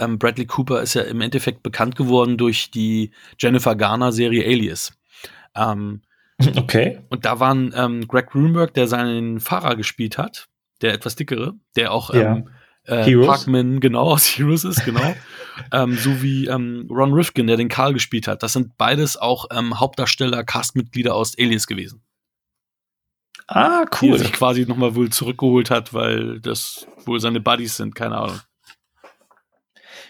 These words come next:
Speaker 2: Ja, ich find das, äh, wenn du mit Leuten gut zusammenarbeitest, dann wieso nicht? Dann, das sind ja auch,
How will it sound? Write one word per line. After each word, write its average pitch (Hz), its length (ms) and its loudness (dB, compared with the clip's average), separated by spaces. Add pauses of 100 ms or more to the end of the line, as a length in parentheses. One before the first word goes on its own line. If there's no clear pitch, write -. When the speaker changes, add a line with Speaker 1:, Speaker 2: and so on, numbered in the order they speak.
Speaker 2:
Ja, 160 300 4
ich 190 100 0
find 233 220 0
das, 220 260 -2
äh, 175 480 0 (400)
wenn 165 120 2
du 180 80 4
mit 170 140 2
Leuten 170 260 4
gut 165 160 -6
zusammenarbeitest, 175 880 0
dann 156 540 -2 (560)
wieso 156 220 2
nicht? 165 460 0 (1500)
Dann, 127 240 -10 (1200)
das 120 100 -2
sind 160 160 2
ja 165 80 4
auch, 139 260 2